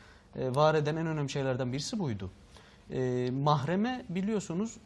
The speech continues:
yabancı bir şeyin girmesi, yabancı bir işte birisinin mahalleye girmesi, e, aile içerisinde bir,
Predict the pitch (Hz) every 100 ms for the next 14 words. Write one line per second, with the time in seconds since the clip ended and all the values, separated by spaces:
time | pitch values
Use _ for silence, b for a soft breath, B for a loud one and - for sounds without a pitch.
0 | - - - 127 123 135 165 185 180 208
1 | 190 165 - 185 214 156 143 101 87 -
2 | 123 131 139 147 143 160 151 - - 135
3 | 139 143 143 - 143 143 131 135 123 127
4 | 147 135 110 92 - 95 - B B B
5 | B B - 117 117 113 123 151 165 -
6 | 160 147 160 151 147 151 151